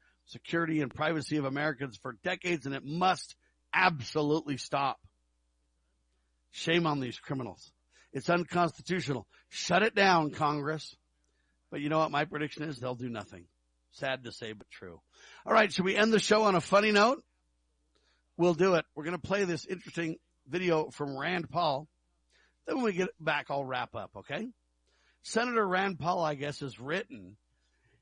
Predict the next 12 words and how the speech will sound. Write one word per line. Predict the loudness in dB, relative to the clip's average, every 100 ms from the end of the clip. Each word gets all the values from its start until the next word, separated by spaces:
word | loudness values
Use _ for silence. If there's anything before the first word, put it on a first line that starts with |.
| _
his | 2 4 4 0 4
own | 6 8 6 2 -4 _
retelling | -6 -6 -2 0 0 -4 -8 _ _ _ _ _ _ _ _ _ _ -4
of | -2
the | -2
classic | -2 -4 -4 -10
poem, | -2 0 2 -2 -6 _ _ _ _ _ _ _
"'Twas | -6 -4 -4
the | -8
Night | -12 -10 -10
Before | -10 -10 -8
Christmas." | -8 -10 -14 -20 -20 -20